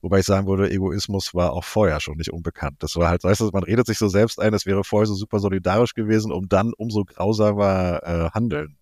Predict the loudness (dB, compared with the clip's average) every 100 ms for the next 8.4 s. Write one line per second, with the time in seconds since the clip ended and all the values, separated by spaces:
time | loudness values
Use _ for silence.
0 | -8 -6 -6 -8 -10 -6 -4 -4 -6 -6
1 | -8 -12 -18 -12 -14 _ _ _ 0 0
2 | 0 _ _ _ _ _ _ _ _ _
3 | 2 6 6 6 2 0 2 2 2 2
4 | 0 0 0 2 4 6 6 2 2 0
5 | 0 -2 4 4 4 2 2 -2 -2 0
6 | 0 -2 -4 -4 -6 -6 -4 -2 -2 -4
7 | -4 -2 -2 -4 -4 -4 0 0 0 -2
8 | -4 -4 0 0